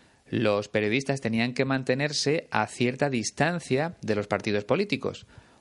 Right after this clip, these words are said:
mostrando respeto por todos ellos. Y a su vez, esos comunicadores se rodeaban de personas que tenían criterios más o menos dispares.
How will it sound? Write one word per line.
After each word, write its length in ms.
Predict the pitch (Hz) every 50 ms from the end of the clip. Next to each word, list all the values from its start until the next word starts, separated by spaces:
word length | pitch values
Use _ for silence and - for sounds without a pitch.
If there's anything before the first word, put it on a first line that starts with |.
| _ _
mostrando 720 | - 113 123 147 156 143 - - 131 127 127 131 135 135
respeto 680 | 135 139 135 135 - - 107 104 - - 123 120 120
por 200 | - 107 101 92
todos 360 | - - 101 101 98 95 -
ellos. 380 | - 78 78 85 90 - - - - _ _ _ _ _ - - - - - - - - _ _ _ _ _
Y 140 | 107 113 120
a 80 | 127
su 160 | - - 139
vez, 420 | 147 185 196 196 202 196 - - - -
esos 580 | - 123 123 - - - 139 139 139 139 135 -
comunicadores 1120 | - - 135 131 135 135 135 135 135 - 123 123 151 165 160 139 127 131 156 - - - _ _ _ _ - - _
se 260 | - - - 113 104
rodeaban 680 | 98 101 98 95 92 95 101 117 131 135 143 139 139 135
de 100 | 131 131
personas 560 | 131 151 147 - - 131 117 117 120 123 120
que 160 | - - 110
tenían 460 | 104 - 95 95 101 104 110 113 117 117
criterios 720 | - 117 131 131 - 117 113 113 113 113 113 117 117 - -
más 420 | - 101 107 113 120 135 147 - -
o 40 | 107
menos 480 | 104 117 120 123 127 127 127 - - - _
dispares. 1000 | - 107 107 127 143 151 139 - _ - 98 80 - - - - - - - _